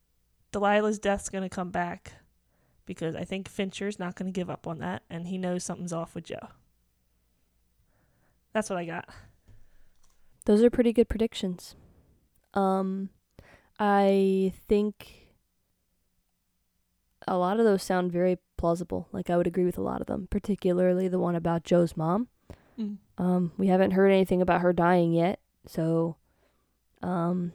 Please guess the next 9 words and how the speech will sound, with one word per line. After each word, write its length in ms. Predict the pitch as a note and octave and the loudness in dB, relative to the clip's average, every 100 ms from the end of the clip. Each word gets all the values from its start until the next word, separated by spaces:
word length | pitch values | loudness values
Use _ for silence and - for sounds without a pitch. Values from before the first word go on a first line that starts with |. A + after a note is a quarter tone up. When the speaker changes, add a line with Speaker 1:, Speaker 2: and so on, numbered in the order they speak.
| - - | -12 -4
Speaker 2:
I 140 | F3+ | 0
do 220 | E3+ E3+ | 2 2
agree 360 | E3 G3+ A3 A#3 | 2 4 4 2
that 160 | F#3+ | 0
she's 320 | - F3 F3 E3+ | -2 0 0 0
probably 300 | D#3+ E3 E3 | -4 -2 -2
still 200 | - E3 | -2 -2
alive 280 | F3 G#3 | 0 0
somewhere, 480 | - A3+ A3+ A3+ A3+ | 0 0 0 0 -2